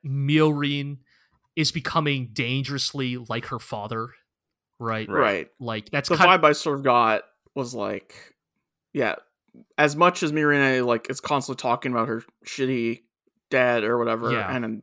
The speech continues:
Speaker 3: he is shitty, to be clear.
Speaker 1: Yes.
Speaker 3: But it's like, she is still a child, and
Speaker 2: She still
Speaker 3: ultimately,
Speaker 2: wants her
Speaker 3: like, wa-,
Speaker 2: father's
Speaker 3: just
Speaker 2: approval.
Speaker 3: really wanted his,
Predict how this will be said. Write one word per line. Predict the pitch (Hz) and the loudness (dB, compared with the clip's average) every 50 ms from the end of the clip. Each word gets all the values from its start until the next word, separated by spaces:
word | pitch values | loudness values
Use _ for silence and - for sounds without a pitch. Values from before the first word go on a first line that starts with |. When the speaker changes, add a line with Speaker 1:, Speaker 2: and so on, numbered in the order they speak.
| 202 | -12
Speaker 3:
he | - - 131 | -6 -4 -2
is | 127 127 127 | -2 -2 -2
shitty, | - - 131 123 120 113 110 | -4 -4 -4 -2 -2 -4 -6
to | - | -8
be | 110 113 | -10 -12
clear. | - - 120 113 117 113 - | -10 -8 -6 -6 -6 -6 -6
Speaker 1:
Yes. | 123 107 92 - - - - | -8 -6 -4 -4 -4 -2 0
Speaker 3:
But | - 131 117 | 0 0 0
it's | - | 2
like, | 139 127 117 110 - | 2 0 0 0 -2
she | - - 151 | -4 -2 0
is | 139 131 | 0 0
still | - - 170 156 156 | 2 2 4 6 6
a | 143 127 127 | 6 4 2
child, | - - - 127 131 135 139 143 147 147 147 - - | 0 -2 -2 -2 0 0 0 -2 -2 -4 -6 -6 -2
and | 139 135 123 120 120 117 117 113 - - - _ | 0 0 0 0 0 -2 -4 -6 -8 -12 -18 _
Speaker 2:
She | - - - 95 | -14 -12 -12 -8
still | - 107 101 | -2 0 0
Speaker 3:
ultimately, | 135 131 117 - 147 139 117 127 131 131 131 | 0 0 0 -2 -4 -2 -2 -2 0 0 0
Speaker 2:
wants | 135 135 - | 0 0 0
her | - - - | -2 -2 0
Speaker 3:
like, | 123 117 - - | -2 -2 -2 -4
wa-, | 80 76 | -8 -6
Speaker 2:
father's | 85 85 - - - | -4 -4 -4 -4 -4
Speaker 3:
just | 135 135 131 - | -4 -6 -6 -6
Speaker 2:
approval. | 76 80 - 139 | -8 -8 -6 -2
Speaker 3:
really | 143 135 139 135 | 2 2 4 4
wanted | 120 120 127 131 127 131 | 4 4 2 2 0 -2
his, | 135 127 | -4 -6